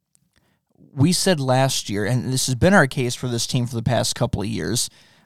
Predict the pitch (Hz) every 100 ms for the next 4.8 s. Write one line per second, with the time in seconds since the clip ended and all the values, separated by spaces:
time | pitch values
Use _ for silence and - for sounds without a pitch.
0 | - 123 110 120 135 170 165 151 147 143
1 | 131 113 - 147 - - 120 - 165 143
2 | 131 139 156 147 131 131 127 135 131 120
3 | 117 123 117 - 120 120 - 147 120 80
4 | - - - - _ - 120 107